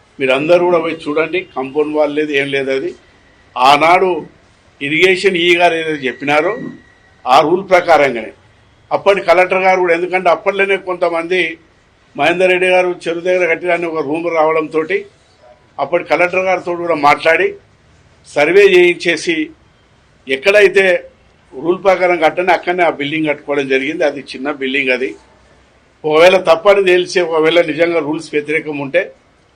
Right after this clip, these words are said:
మరి ప్రభుత్వం ఏదైతే చేస్తున్నదో దానికి తప్పకుండా సహకరించి మేమే దాన్ని తీసేస్తాం. ఎందుకంటే అది ఏదో చిన్నగా కట్టుకొని ఉన్నది. మరి ఇది మేము ప్రెస్ వాళ్ళు రోజు మరి రకరకాలుగా రాస్తున్నారు.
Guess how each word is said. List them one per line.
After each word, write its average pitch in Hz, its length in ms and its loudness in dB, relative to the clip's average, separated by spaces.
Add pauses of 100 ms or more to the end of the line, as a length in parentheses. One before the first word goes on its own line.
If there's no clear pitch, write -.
(480)
మరి 147 120 -6
ప్రభుత్వం 180 420 2
ఏదైతే 185 340 2
చేస్తున్నదో 165 560 -2
దానికి 151 300 -2
తప్పకుండా 165 500 -4
సహకరించి 151 720 -4 (600)
మేమే 170 300 0
దాన్ని 185 240 4
తీసేస్తాం. 143 520 -6 (140)
ఎందుకంటే 165 640 -4 (600)
అది 170 400 0
ఏదో 170 120 -2
చిన్నగా 170 460 -2
కట్టుకొని 170 440 -4
ఉన్నది. 151 360 -2 (480)
మరి 175 300 4
ఇది 175 460 2 (120)
మేము 156 480 -8
ప్రెస్ 160 240 -4
వాళ్ళు 190 180 -2
రోజు 175 600 -4 (480)
మరి 156 120 -10
రకరకాలుగా 165 600 0
రాస్తున్నారు. 147 560 -2